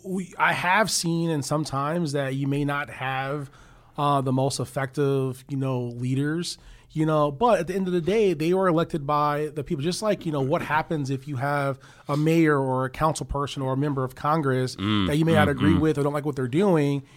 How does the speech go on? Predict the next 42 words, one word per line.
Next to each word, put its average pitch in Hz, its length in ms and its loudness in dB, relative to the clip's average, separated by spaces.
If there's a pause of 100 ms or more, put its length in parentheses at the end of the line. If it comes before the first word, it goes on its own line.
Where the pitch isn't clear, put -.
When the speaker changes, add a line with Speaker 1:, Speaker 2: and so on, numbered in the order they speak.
(100)
Speaker 1:
you 160 80 0
know, 147 340 6
when 147 260 4
is 190 60 6
the 156 80 -2
time 156 260 -2
for 143 80 0
them 143 140 0
to 139 60 -2
get 135 60 0
out 127 100 0
of 123 60 0
office? 135 440 0 (140)
Speaker 2:
Right. 85 340 4 (260)
Speaker 1:
You 160 80 2
know, 143 120 4
when, 143 240 2
when 139 180 2
they 143 140 2
run 135 240 2
for 139 120 -4
re-election 139 640 -2
or 127 140 -2
you 131 180 -2
run 131 220 0
against 135 340 -4
them, 113 240 -6 (340)
you 160 120 -2
know? 160 100 2
And 180 140 0
so, 233 120 4
I 214 80 2
mean, 226 360 -2 (100)
I 190 60 -2
mean, 202 120 0
so - 140 -2
there 240 160 2
are 240 100 0
some 190 320 0
times 175 440 -2
when 165 140 -2
people, 170 580 -2